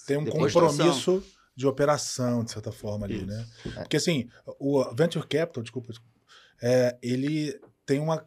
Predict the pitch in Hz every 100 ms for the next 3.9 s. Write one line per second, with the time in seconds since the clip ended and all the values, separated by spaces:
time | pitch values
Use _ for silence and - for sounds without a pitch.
0 | - 123 120 120 120 - 135 123 117 135
1 | 143 185 147 120 156 156 127 117 160 175
2 | 165 120 113 143 - 175 190 190 156 -
3 | 170 165 170 175 185 185 180 156